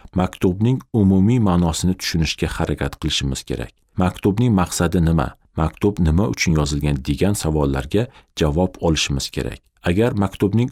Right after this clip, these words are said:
umumiy ma'nosini tushunsak, keyin parchalarni alohida-alohida o'rganganimizda ularni yaxshiroq tushuna olamiz. Parchalarning bir-biriga hamda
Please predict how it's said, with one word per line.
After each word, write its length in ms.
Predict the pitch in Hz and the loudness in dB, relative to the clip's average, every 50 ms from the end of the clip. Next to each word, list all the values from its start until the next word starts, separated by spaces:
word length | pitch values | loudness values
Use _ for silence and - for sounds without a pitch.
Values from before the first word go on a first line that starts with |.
| - - | -2 0
umumiy 420 | 104 98 98 104 104 110 120 120 | 2 4 4 4 4 4 4 2
ma'nosini 460 | 110 98 98 95 90 90 - 101 95 87 | 2 2 2 2 2 0 0 0 0 0
tushunsak, 480 | - - 110 120 135 - 95 71 - - - - _ _ | 0 0 0 0 0 0 0 -2 -2 -4 -10 -20 _ _
keyin 380 | - - 90 92 107 113 95 85 - - - - - | -2 0 2 2 4 2 0 -2 -6 -18 -20 -20 -6
parchalarni 580 | - 95 98 - - 101 92 92 92 107 113 - - | -4 -4 -2 0 0 0 2 2 2 0 -2 -2 -2
alohida-alohida 920 | 90 90 98 113 123 123 - - - - - 92 92 85 80 - - 101 | 0 2 2 2 0 -2 -2 -4 -6 -4 -2 0 0 0 -2 -2 -2 -2
o'rganganimizda 960 | - - 101 92 85 85 82 85 82 80 80 78 76 73 69 67 73 95 107 123 - - - _ _ - | 0 0 0 0 0 0 0 2 2 2 2 2 0 0 -2 -2 -2 -2 -2 -2 -4 -8 -20 _ _ -4
ularni 400 | - 90 90 85 85 95 104 110 101 | 0 2 2 2 2 0 0 0 2
yaxshiroq 640 | 85 90 82 - - - - 82 92 104 - - | 2 0 0 0 -2 -2 0 0 0 -2 -2 -6
tushuna 400 | - - - - 76 78 82 78 - | -8 -6 -4 -2 0 0 0 -2 -2
olamiz. 540 | - - 67 - 65 62 62 67 - - - _ _ _ _ - | -4 -4 -4 -4 -4 -6 -6 -8 -12 -16 -16 _ _ _ _ -6
Parchalarning 640 | - 92 98 - - 104 101 98 95 95 113 120 110 92 | -4 -4 -2 0 0 0 2 2 2 2 2 2 2 0
bir-biriga 520 | 98 120 131 117 104 98 98 92 95 90 73 | 0 0 0 0 0 0 2 2 2 2 0
hamda 420 | - - 98 107 110 85 73 69 | 0 -2 -2 0 0 0 0 -2